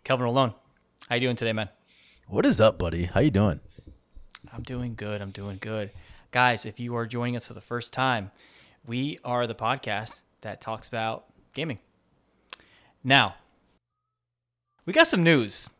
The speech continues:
Speaker 1: Kelv, for these people. We got some, some gaming news.
Speaker 2: Let's hear it, man. I'm ready. I'm ready, man.
Speaker 1: So,
Speaker 2: I'm, I'm stoked. Let's
Speaker 1: do you
Speaker 2: go.
Speaker 1: want to just jump in? Just, just give, give 'em people what they want?
Speaker 2: Give 'em, give 'em the rundown. Like, what? Yeah, go for it. Go for it.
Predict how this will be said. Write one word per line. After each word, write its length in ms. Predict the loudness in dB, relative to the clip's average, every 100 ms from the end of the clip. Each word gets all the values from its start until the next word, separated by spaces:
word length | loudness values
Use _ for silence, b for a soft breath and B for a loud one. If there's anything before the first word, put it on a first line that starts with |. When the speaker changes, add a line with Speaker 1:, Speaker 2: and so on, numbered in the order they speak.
| _ _ _ -4
Speaker 1:
Kelv, 360 | -2 -2 -6 -20 _ _
for 160 | -8
these 140 | -8 -6
people. 340 | -10 -12 -16 _ _ _ _ _
We 60 | -4
got 100 | -2
some, 240 | -2 -4
some 160 | -6 0
gaming 300 | 2 2 2
news. 340 | -2 -8 -12 -14 _ _ _ _ _ _ _ _ -4
Speaker 2:
Let's 160 | -2
hear 120 | 2 2
it, 100 | 2
man. 160 | -2
I'm 100 | -2 2
ready. 260 | 2 0 -6
I'm 140 | -4 0
ready, 180 | 0 0
man. 80 |
Speaker 1:
So, 200 | 0 2 2
Speaker 2:
I'm, 120 | 0 -2 -2
I'm 160 | 0
stoked. 420 | 2 4 2 2 -10
Let's 140 | 0
Speaker 1:
do 40 | 2
you 20 |
Speaker 2:
go. 60 | 6
Speaker 1:
want 120 | 6 6
to 60 |
just 140 | 2 6
jump 260 | 6 8
in? 220 | 6 4
Just, 280 | 2 -4 -4
just 160 | -4 -2
give, 220 | -2 0
give 100 | 0
'em 220 | 0 -2
people 160 | -4 -10
what 80 | -4
they 80 |
want? 320 | 2 4 4 0 _ _ _ _ _ _
Speaker 2:
Give 140 | -6
'em, 120 | -4 -8
give 160 | 0 0
'em 120 | 0
the 80 | 2
rundown. 400 | 4 4 -2 -2
Like, 240 | -2 -2 4
what? 340 | 8 8 6 -6 -20 -20 _ _ _
Yeah, 240 | 4 4 6
go 120 | 6
for 220 | 6 2
it. 40 | -2
Go 140 | -2
for 140 | -2
it. 120 | -8